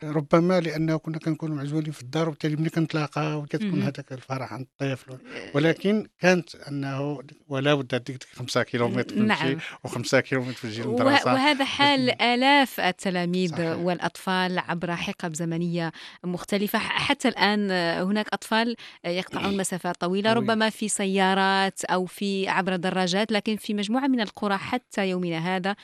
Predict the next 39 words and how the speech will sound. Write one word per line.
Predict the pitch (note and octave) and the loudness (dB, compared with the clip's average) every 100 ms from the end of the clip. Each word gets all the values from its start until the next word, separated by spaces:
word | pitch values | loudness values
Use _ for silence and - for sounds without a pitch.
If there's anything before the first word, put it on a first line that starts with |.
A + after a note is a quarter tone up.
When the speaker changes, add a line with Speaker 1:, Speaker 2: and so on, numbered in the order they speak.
| - - | -18 -8
Speaker 2:
لا | F#3 | -4
زال | E3+ F#3+ | -2 -2
هناك | F3 F3 E3+ | -2 -4 -4
Speaker 1:
لا، | - D3 | -4 0
ما | D#3 E3 | 0 0
زال. | C3+ D3+ | 0 -2
Speaker 2:
أطفال. | |
Speaker 1:
ح-، | C#3+ C#3 B2 | -4 -8 -10
حقيقة | D3 - F#3 - - | -10 -8 -8 -8 -2
أن | F#3 | 0
Speaker 2:
مهم. | F3 F3 | 2 0
Speaker 1:
دابا | D#3+ C3 | -2 -6
في | - | -8
البادية | B2 C#3 D3 C#3 C#3 C#3 C#3+ | -2 0 0 0 0 0 -2
أظن، | C#3 B2 A2 - | -4 -4 -6 -12
أظن | B2 A#2+ B2+ - | -8 -8 -8 -10
أن | C3+ C#3 | 0 0
حان | C3+ C#3+ D3 | 2 2 4
الوقت، | C#3 B2+ - - | 4 0 -4 -12
يعني، | A2+ A#2 | -12 -10
الاهتمام | G#2+ A2 - - C3 C#3 C#3 | -10 -10 -12 -4 2 4 4
بهذا | A2 A2+ A2 | 0 -4 -6
العالم | A2 A2+ A2+ A#2 | -6 -6 -4 -4
ليشكل | A#2+ A#2+ - B2+ - B2 | -4 -4 -4 -6 -10 -18
تقريبًا | - B2 A#2+ B2 | -10 -8 -4 -2
نصف | C#3+ - - | -2 -2 -6
الساكنة | - - C3 B2+ A#2+ | -4 -4 -4 -4 -6
المغرب. | A2+ A2 G#2 A2+ D3 | -6 -8 -10 -4 2
وما | D3 | 2
زالت | G3 F3 C#3 | 2 -2 -2
هناك | C3+ B2+ B2+ | -2 -4 -4
ظروف | C3 C3 A#2 | -2 -2 -4
ديال | B2 A#2 | -6 -6
البادية | A2+ A#2+ B2 C3+ | -4 -4 -2 -4
اللي | C3 A#2+ B2 | -4 -6 -6
هي | B2 | -8
ماشي | A#2+ - C#3+ C3+ - - - - | -8 -4 -4 -4 -10 -16 -16 -6
عالم | B2 C#3 D3+ C#3+ | 0 4 4 2
آخر. | D3 C#3+ - C3+ | 2 2 0 -4